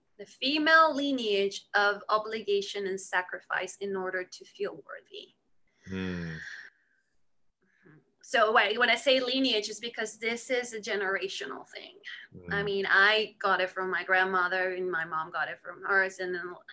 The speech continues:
Speaker 1: it's been, so I want to break free from that lineage of sacrifice and obligation in order to prove ourselves.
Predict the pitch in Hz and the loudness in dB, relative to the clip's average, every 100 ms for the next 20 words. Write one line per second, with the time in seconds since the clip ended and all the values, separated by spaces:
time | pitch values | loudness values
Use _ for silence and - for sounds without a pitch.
0 | - 175 - 196 - - 190 185 185 - | -20 -14 -8 -8 -6 -4 -4 -4 -4 -4
1 | 196 196 196 208 214 226 - 240 220 196 | -2 -4 0 2 2 0 -6 -6 -8 -8
2 | 180 180 185 196 190 - - 196 202 202 | -10 -2 0 2 0 -4 -8 -2 0 0
3 | - 190 190 175 170 165 - - - - | -4 -6 -2 4 6 4 0 -12 -20 -20
4 | _ 214 233 247 233 196 185 185 185 - | _ -4 -2 -2 0 0 0 -2 -6 -10
5 | - _ _ 196 196 190 95 _ _ _ | -12 _ _ 2 4 4 0 _ _ _
6 | _ - - 233 226 247 247 247 196 190 | _ -12 2 4 4 2 0 0 4 6
7 | 185 190 185 - _ - 202 196 185 185 | 4 0 -6 -14 _ -2 0 0 -2 -4
8 | - _ - 202 196 196 190 196 190 190 | -10 _ 0 2 2 -2 -2 -2 -2 -4
9 | - 180 175 170 175 175 180 - - - | -8 -10 -12 -12 -10 -8 -12 -16 -18 -14
10 | 175 165 - - 69 - - - - - | -12 -12 -14 -12 -12 -12 -18 -20 -20 -20